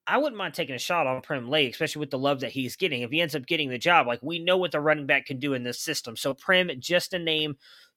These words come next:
to look out for right now. Over to Nebraska. They brought in quite a couple of quarterbacks this offseason. Casey Thompson, Logan Smothers. They also had somebody else on the roster. I can't remember his name at the moment. He's injured, though. He's not even competing.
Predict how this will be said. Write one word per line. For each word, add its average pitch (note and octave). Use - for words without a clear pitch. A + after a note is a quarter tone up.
to F#3
look D#3
out C#3+
for C#3
right B2
now. B2
Over G#3
to G#3
Nebraska. D3
They E3+
brought D#4+
in D4
quite G3
a G3
couple D3
of A#2+
quarterbacks A2+
this A#2
offseason. A2
Casey A#2+
Thompson, F3+
Logan B2
Smothers. E3+
They D3
also E3
had D#3
somebody C#3
else C#3
on C#3+
the C3+
roster. C3+
I -
can't D3+
remember C#3+
his B2
name C3+
at B2+
the B2+
moment. C3
He's D3
injured, C3+
though. A#2+
He's B2+
not C3+
even A2+
competing. A#2